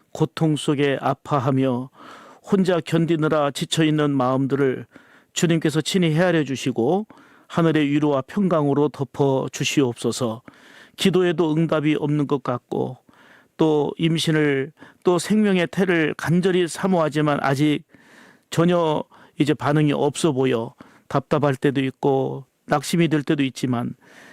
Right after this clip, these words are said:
그 무거운 마음, 그 영혼을 주님께서 친히 찾아가 만져주시고 하나님께서는 지금도 살아계시며 눈물을 보시고 기도를 들으신다는 확신 속에서 마음의 평안을 얻게 하여 주옵소서.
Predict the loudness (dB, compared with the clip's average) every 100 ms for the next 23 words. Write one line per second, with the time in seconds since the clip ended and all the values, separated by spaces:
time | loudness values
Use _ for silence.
0 | -18 0 2 2 0 -2 0 2 2 2
1 | 0 0 0 -2 -6 -2 2 2 2 0
2 | -2 -2 -2 0 -2 -2 0 2 2 0
3 | -2 0 2 2 2 0 0 0 -2 -4
4 | 0 2 2 -2 -14 -20 -20 -2 0 2
5 | 0 -2 0 0 0 0 -2 2 2 2
6 | 0 0 0 0 0 0 0 -2 -6 -14
7 | -20 -20 -20 _ 0 2 4 2 0 0
8 | -2 0 -2 0 0 -2 -6 -16 -20 -20
9 | _ -2 2 2 2 0 -2 0 0 0
10 | 0 -2 -4 -2 -2 0 0 0 -2 -2
11 | -2 -4 -16 -20 -20 _ 0 2 0 -2
12 | -2 0 2 0 -2 -2 -2 0 0 -2
13 | -4 -2 -2 0 -4 -2 -4